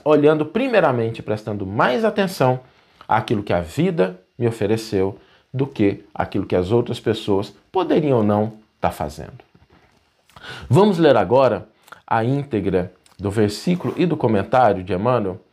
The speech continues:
que inspiraram a nossa reflexão de hoje. O versículo está no Evangelho de Lucas,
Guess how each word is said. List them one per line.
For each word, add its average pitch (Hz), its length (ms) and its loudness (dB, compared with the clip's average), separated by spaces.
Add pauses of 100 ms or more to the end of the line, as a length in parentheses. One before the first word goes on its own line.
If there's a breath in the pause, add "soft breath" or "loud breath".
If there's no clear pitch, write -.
(240)
que - 120 -10
inspiraram 110 540 2
a 110 40 -2
nossa 107 280 -2
reflexão 101 600 -6
de 98 120 -8
hoje. - 340 -6 (1900 soft breath)
O 131 100 4
versículo 151 440 2
está 151 260 2
no 127 80 4
Evangelho 110 480 2
de 98 100 -4
Lucas, 170 640 0